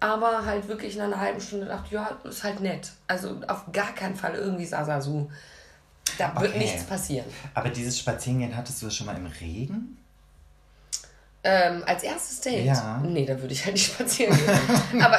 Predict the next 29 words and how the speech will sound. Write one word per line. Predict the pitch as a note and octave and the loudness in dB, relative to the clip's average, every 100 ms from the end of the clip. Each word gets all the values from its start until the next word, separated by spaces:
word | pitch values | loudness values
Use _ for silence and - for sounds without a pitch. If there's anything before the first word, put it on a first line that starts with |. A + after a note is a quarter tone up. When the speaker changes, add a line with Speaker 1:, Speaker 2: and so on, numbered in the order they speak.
| - | 4
Speaker 1:
vielleicht | - A3+ C#4+ | 4 4 4
ist | - | 4
das | B3 - | 4 4
der | D#4+ D4 | 4 4
Moment. | C#4 D#4+ C4 G#3+ - | 6 6 6 4 4
<laughs> | B3 B3 A#3+ | 4 4 2
Ja. | G#3+ G3 - - - - - - - | -2 -4 -6 -16 -20 -20 -20 -20 -6
Nee, | D3+ C#3 C#3 - | 0 0 -2 -10
halt | D3 C#3+ | -10 0
nicht. | C#3+ | 0
Speaker 2:
Okay. | - E3 C#3+ | 2 0 2
Speaker 1:
Man | C#3 | 2
wird | C3+ C3+ | -2 -4
halt | C3 | -8
nass. | - | -8
Speaker 2:
Ist | - A2+ | -8 -6
mir | |
jetzt | G#2+ - | -6 -8
gerade | A2 A#2+ | -8 -4
eingefallen. | C#3 E2 - D#3 D#3+ C#3 | -4 -4 -8 -8 -2 -2
Speaker 1:
Nee, | C3 A#2+ B2 - - - | -2 -4 -6 -10 -20 -12
dann | C#3 C3 | -8 -6
würde | C3 | -6
man | A#2+ G#2+ | -4 -6
ja | C#3 | -6
nicht | C3 | -8
spazieren | B2+ - B2+ A#2 | -10 -10 -8 -8
gehen. | - - - - - - | -10 -14 -18 -20 -20 -12
Speaker 2:
Okay. | A#2+ - E2 | -12 -8 -8